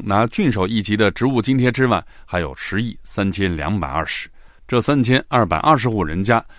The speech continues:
年年呢都要拿出一部分产值来供养公孙浑爷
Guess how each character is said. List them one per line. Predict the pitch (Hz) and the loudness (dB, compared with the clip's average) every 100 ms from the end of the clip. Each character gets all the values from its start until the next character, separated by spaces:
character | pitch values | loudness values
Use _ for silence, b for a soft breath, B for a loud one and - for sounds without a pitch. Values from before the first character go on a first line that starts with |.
| b | b
年 | 98 135 175 | 2 4 4
年 | 110 | 4
呢 | 110 85 - | 4 0 0
都 | 110 | 2
要 | 95 | 4
拿 | 82 80 | 2 -2
出 | 117 113 | 0 0
一 | 101 | 0
部 | 135 185 | 0 0
分 | 120 82 | 0 -2
产 | 80 67 | -4 -8
值 | - 80 - | -10 -12 -12
来 | - 73 - b b | -10 -10 -12 b b
供 | - 95 | -4 -2
养 | 76 60 - - | -2 -8 -14 -4
公 | 127 131 | 0 2
孙 | 120 120 | 4 2
浑 | 104 90 165 | 2 0 0
爷 | 65 | -2